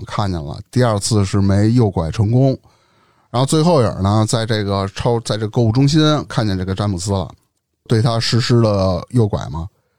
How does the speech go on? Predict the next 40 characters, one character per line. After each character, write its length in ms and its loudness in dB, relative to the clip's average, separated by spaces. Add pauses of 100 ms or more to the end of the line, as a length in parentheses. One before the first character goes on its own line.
(160)
在 180 0
诱 280 2
拐 280 -2
带 200 -2
这 100 0
个 120 2
詹 180 2
姆 120 4
斯， 360 2
呃， 300 2
在 120 0
马 200 2
路 100 4
上 140 4
走 240 -6
的 80 -6
时 80 -4
候 120 0
啊， 280 -4
期 200 0
间 240 2
有 120 0
三 320 0
十 100 4
多 140 4
名 200 6
路 160 6
人 300 2
都 160 2 (260)
看 220 -2
到 120 -2
了 60 -8
他 160 -6
们。 140 -6 (320)
其 100 -6
实 100 4
他 120 0
一 180 4
边 240 0
打 480 -12